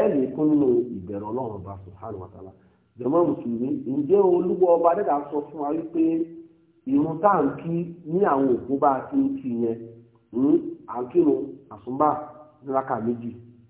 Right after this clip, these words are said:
à ń kírun zuhr ní mẹ́rin,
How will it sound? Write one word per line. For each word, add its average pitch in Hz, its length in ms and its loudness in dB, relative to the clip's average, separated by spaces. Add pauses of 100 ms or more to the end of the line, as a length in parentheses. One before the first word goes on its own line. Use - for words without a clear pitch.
(460)
à 110 80 -8
ń 123 100 -2
kírun 160 240 0 (400)
zuhr 143 300 0 (380)
ní 127 140 -8
mẹ́rin, 123 380 -2